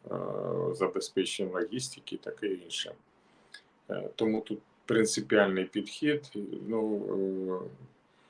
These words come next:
достатньо в цьому бути не може, е, і наші розуміють значення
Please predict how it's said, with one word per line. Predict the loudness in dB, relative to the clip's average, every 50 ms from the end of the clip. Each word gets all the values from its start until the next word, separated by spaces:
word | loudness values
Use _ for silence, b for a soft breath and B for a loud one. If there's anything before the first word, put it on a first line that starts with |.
| -20 _ _ _ _
достатньо | 8 10 10 10 10 12 12 12 12 12 12 8 6
в | 6
цьому | 6 8 8 10 10 8 8
бути | 8 8 8 8 10 8 8
не | 8 8 8
може, | 8 10 10 10 10 10 10 8 8 8 6 2 -4 -8 -12 -20 _ _ -2
е, | 0 2 4 4 4 4 4 2 0 -2 -4 -4
і | 0 2 4 4 4 4 2 0 0 -2 -4 -6 -6 -6 -8 -10 -14 -20 -20 -12 -2
наші | 4 6 8 8 8 6 4
розуміють | 4 4 2 2 2 4 6 6 6 6 4 2
значення | 0 2 6 6 6 6 4 2 0 0 0 -2